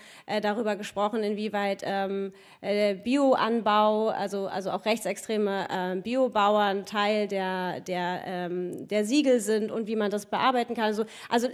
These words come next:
das ist ja ein vielfältiges Milieu, aus, das sich aus vielen, vielen Sachen zusammensetzt. Und dennoch ist es wichtig zu sagen, äh, es ist ja jetzt nicht so, dass wir von einer Mehrheit der deutschen Gesellschaft sprechen, die das alles befürworten. Es ist einfach eine laute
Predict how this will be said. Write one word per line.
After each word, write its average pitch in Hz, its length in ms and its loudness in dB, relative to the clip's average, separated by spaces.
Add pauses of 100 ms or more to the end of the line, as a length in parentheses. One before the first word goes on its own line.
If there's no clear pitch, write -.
das 247 160 2
ist 277 160 -2
ja 254 80 8
ein 240 120 4
vielfältiges 233 760 4
Milieu, 262 560 4
aus, 220 160 2
das 214 140 -4
sich 233 180 -6
aus 208 180 -2
vielen, 254 420 -2
vielen 233 240 -2
Sachen 214 240 -2
zusammensetzt. 220 520 0
Und 190 100 -6
dennoch 220 280 0
ist 208 160 -4
es - 260 -10
wichtig 214 320 -6
zu 202 80 -10
sagen, 190 420 -2 (480)
äh, 185 300 -2 (100)
es - 140 -6
ist 196 180 -8
ja 196 120 -2
jetzt 196 220 -4
nicht 220 220 0
so, 202 160 -4
dass 190 240 -4
wir 190 120 -2
von 190 180 -4
einer 180 140 -2
Mehrheit 185 760 4 (220)
der 190 60 -4
deutschen 190 280 -2
Gesellschaft 190 460 0
sprechen, 185 340 -6
die 180 80 -10
das 180 160 -8
alles 175 240 -4
befürworten. 180 680 -2
Es 180 120 -4
ist 180 200 -8
einfach 175 200 -6
eine 170 140 -4
laute 175 600 -4